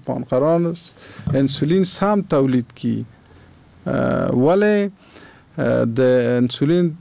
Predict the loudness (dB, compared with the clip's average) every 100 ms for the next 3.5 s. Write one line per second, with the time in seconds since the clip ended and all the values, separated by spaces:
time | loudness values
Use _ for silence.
0 | -4 -4 -2 0 2 2 0 -2 -2 -2
1 | 0 0 0 -2 0 0 0 -2 -8 -20
2 | -20 -20 -20 _ -4 0 0 2 2 0
3 | 0 -2 0 0